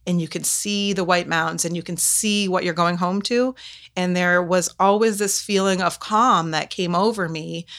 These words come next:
when experiencing that ride home. So I did appreciate where I was, but I always loved coming home and perhaps didn't realize I missed it or would eventually call it my home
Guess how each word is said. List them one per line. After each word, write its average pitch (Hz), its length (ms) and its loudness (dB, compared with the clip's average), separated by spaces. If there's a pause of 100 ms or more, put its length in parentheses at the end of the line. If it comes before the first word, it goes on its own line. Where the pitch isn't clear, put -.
(160)
when 175 340 2
experiencing 185 760 0
that 165 200 2
ride 170 280 -2
home. 160 440 -4 (240)
So 180 500 2 (360)
I 220 120 6
did 269 160 2
appreciate 233 400 2
where 190 160 2
I 170 60 4
was, 170 440 2
but 196 140 -2
I 185 240 -2
always 226 420 2
loved 196 320 -2
coming 175 280 -4
home 175 260 -2
and 151 140 -8
perhaps 202 260 0
didn't 196 220 -4
realize 180 360 2
I 160 100 0
missed 202 360 0
it 151 300 -2 (480)
or 185 120 4
would 185 120 2
eventually 180 260 2
call 233 340 6
it - 80 0
my 165 120 2
home 165 420 -2